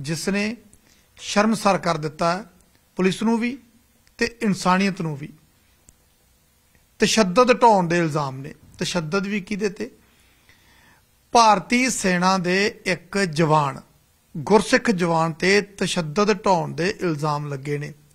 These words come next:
ਤਸ਼ੱਦਦ ਵੀ ਐਸਾ ਕਿ ਤੁਸੀਂ ਸੁਣੋ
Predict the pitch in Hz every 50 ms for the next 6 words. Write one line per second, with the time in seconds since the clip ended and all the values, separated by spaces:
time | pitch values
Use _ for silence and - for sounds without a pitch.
0 | _ _ _ _ _ _ _ _ - - 151 - - 156 139 139 165 160 175 175
1 | 185 180 165 151 139 - 165 165 202 - - _ _ - - _ _ _ _ _
2 | - 196 180 - 180 147 151 180 - - - 156 156 156 180 214